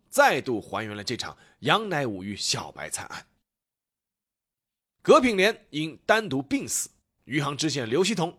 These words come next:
主观判断妻子小白菜毕秀姑谋杀亲夫，用刑讯逼供让他妄供出了杨乃武，在逼诱药店老板钱坦做伪证，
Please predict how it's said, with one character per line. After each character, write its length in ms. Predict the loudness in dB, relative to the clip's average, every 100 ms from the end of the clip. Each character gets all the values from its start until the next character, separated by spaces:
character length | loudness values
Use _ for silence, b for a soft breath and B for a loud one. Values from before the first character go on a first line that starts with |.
| _
主 280 | -2 0 6
观 220 | 6 6
判 180 | 0 -2
断 160 | -4
妻 240 | -4 -2 -2
子 160 | -4
小 240 | -2 0 2
白 160 | 2
菜 200 | 2 0
毕 160 | -2 0
秀 180 | 2 2
姑 220 | 0 -6 B -18
谋 400 | -2 4 4 6
杀 240 | 2 0
亲 260 | 0 -2 -4
夫， 280 | -12 -14 _ _ _ _
用 180 | 2 4
刑 220 | 2 0
讯 160 | -2 0
逼 160 | 2
供 260 | 2 0 -4
让 180 | -4 -2
他 140 | -2
妄 360 | -2 2 2 0
供 220 | -8 -8
出 140 | -8 -8
了 80 |
杨 160 | -8 -6
乃 120 | -6
武， 140 | -6 -12 _ _ _ _
在 200 | -4 -4 -6
逼 160 | -6 2
诱 180 | 4 4
药 180 | 2 2
店 200 | 0 0
老 120 | 0
板 220 | 0 -4
钱 300 | -4 -4 -4
坦 220 | -6 -10 -6
做 180 | -2 -2
伪 260 | -4 -4
证， 220 | 2 2